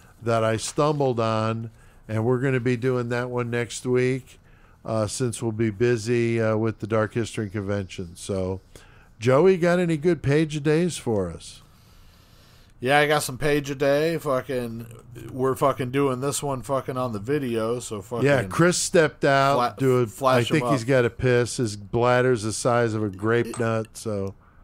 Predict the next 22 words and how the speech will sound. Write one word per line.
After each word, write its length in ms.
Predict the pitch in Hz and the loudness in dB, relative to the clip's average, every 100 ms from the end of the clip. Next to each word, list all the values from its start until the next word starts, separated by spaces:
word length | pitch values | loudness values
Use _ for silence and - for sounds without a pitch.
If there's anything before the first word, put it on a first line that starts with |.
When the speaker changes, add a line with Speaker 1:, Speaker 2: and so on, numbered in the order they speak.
| - - - - | -20 -20 -18 -8
Speaker 2:
You 160 | 127 | 0
know 80 | 151 | 6
how 200 | 139 131 | 6 6
Chris 360 | - 127 117 123 | 2 -2 -2 0
is. 80 | 123 | 4
Speaker 1:
Oh, 220 | 123 123 | 4 4
Speaker 2:
He, 60 | 113 | 2
Speaker 1:
yeah. 180 | 104 | 0
Speaker 2:
he 120 | 113 139 | -2 -4
drinks 400 | 127 127 123 120 | 0 -2 -2 -6
a 80 | |
Speaker 1:
Just 300 | 107 185 180 | 2 4 4
Speaker 2:
few. 100 | 202 | 2
Speaker 1:
in 60 | 160 | 2
case 280 | 170 170 151 | 4 4 4
people 380 | 190 175 175 156 | 2 2 4 4
are 60 | |
wondering 500 | 147 170 156 156 151 | 6 4 4 4 2
what 220 | 131 143 147 | 2 2 4
the 80 | |
hell 220 | 139 135 127 | 4 4 4
happened, 640 | 139 147 - 123 107 | 2 2 0 -2 -2